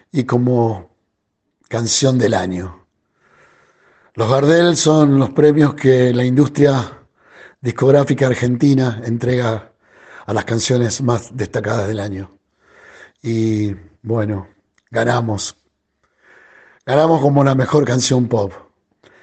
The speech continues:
No solamente nosotros, creo que ganó todo el pueblo argentino. Nos entregaron una estatuilla con la imagen de nuestro Carlos Gardel.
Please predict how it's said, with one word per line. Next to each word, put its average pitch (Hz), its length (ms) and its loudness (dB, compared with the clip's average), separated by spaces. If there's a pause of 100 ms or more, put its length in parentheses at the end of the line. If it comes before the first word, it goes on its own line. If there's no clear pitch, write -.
(420)
No 165 80 2
solamente 165 460 4
nosotros, 127 760 0 (440)
creo 147 160 0
que 135 80 2
ganó 131 320 2
todo 139 140 4
el 127 80 0
pueblo 131 240 4
argentino. 113 680 -4 (880)
Nos 110 160 -6
entregaron 139 520 2
una 131 520 2
estatuilla 120 720 0 (800)
con 113 160 -2
la 127 60 -2
imagen 120 380 -2
de 113 80 -2
nuestro 113 280 -4
Carlos 117 280 -4
Gardel. 104 520 -6